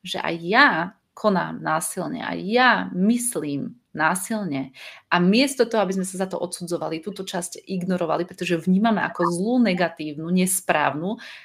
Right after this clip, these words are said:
a nedobrú a seba, keďže túto časť máme, začneme vnímať ako zlého človeka, tak miesto toho, a,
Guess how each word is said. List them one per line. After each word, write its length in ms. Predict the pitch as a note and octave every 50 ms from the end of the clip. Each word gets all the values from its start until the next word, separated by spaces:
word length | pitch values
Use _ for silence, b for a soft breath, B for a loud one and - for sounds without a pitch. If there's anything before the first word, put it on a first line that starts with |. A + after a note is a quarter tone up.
| B B -
a 240 | E3 D#3 D3 D3 D3
nedobrú 720 | F3 G3 G3 G3 F#3+ F3+ E3 D3+ E3+ E3 E3 G3 - -
a 100 | F3+ F3
seba, 400 | - - - - C4+ B3+ G#3+ F#3+ F#3+
keďže 320 | - F3+ - F3 E3 _
túto 240 | - F3+ - - F3
časť 180 | - F#3 E3+ E3+
máme, 300 | F3 E3 D#3+ D#3+ D#3+ -
začneme 340 | D#3 D#3 - - E3+ D#3 D3
vnímať 380 | D#3+ D#3+ D#3 D#3 D3+ D3 D3+ D3
ako 80 | - D#3
zlého 260 | - E3 E3 D#3 D#3 D#3
človeka, 600 | - - - C#3+ C3 - C#3+ - - F3+ G#3+ B3
tak 360 | - - - - - _ - G3
miesto 320 | A3 C4 C#4+ C#4+ - C4 C4+
toho, 540 | - - E3 D#3+ D3 D#3+ E3 F#3 - - -
a, 260 | - E3+ E3 E3